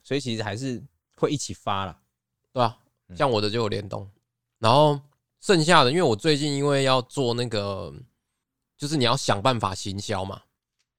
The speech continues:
Speaker 1: 行销？你不是有投广告吗？
Speaker 2: 没有，那个广告是因为 Facebook 在那边挤吧欸。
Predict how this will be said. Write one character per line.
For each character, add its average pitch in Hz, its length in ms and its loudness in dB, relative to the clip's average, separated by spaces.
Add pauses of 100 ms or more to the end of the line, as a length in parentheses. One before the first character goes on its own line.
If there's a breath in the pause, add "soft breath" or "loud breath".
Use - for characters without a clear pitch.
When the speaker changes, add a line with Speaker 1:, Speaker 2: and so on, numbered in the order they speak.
(220)
Speaker 1:
行 113 240 -8
销？ 131 180 -2 (200)
你 107 100 -8
不 110 60 -4
是 135 80 0
有 127 100 4
投 98 160 -6
广 95 160 -4
告 110 160 2
吗？ 101 140 -6 (960)
Speaker 2:
没 135 160 4
有， 160 300 6
那 220 100 0
个 208 100 0
广 139 180 4
告 180 160 4
是 208 140 -4
因 214 80 0
为 214 100 2
Facebook 175 460 -2
在 175 80 4
那 175 40 2
边 175 140 -2
挤 127 220 -10
吧 131 160 6
欸。 104 220 0